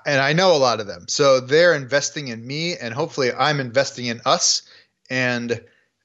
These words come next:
it's not without conflict too, right? You know, we don't need to get too deep into that, but,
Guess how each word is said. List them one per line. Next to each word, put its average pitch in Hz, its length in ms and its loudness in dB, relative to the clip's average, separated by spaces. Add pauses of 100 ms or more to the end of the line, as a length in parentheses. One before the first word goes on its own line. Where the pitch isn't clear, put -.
(120)
it's - 260 -4
not 175 180 2
without 143 420 0
conflict 135 600 -2
too, 127 260 -4
right? 104 380 -2 (140)
You 120 80 -6
know, 107 120 -2
we 123 140 2
don't 131 160 2
need 123 140 -4
to 113 100 -2
get 131 300 0
too 226 160 0
deep 135 260 0
into 123 160 0
that, 120 320 2
but, 120 180 0